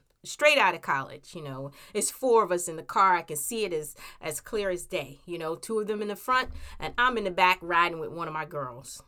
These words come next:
And they are raving about getting their twat eaten. And in my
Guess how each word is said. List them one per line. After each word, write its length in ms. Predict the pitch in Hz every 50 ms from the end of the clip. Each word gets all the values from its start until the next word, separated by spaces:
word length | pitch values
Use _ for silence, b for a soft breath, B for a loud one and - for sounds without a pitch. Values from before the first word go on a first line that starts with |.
| _ _ _ _ _ _ _ _ _ -
And 260 | 226 220 208 202 214
they 280 | 240 269 285 311 320 277 - -
are 260 | 214 185 175 170 165
raving 1000 | 160 156 160 170 190 233 269 269 330 330 320 302 294 285 277 214 208 196 180 175
about 880 | 160 151 - _ _ - - 247 277 294 294 294 262 202 175 185 185 202
getting 560 | 233 269 294 302 302 294 277 269 233 202 180
their 460 | 175 175 170 160 160 160 160 175 - b b b b b b b b b b b -
twat 560 | - - - - 269 277 277 277 262 202 - - _ -
eaten. 640 | - 277 302 302 277 277 - 208 180 160 147 139 - b b b b b b b
And 140 | 269 302
in 160 | 330 311 311 302
my 180 | 294 294 294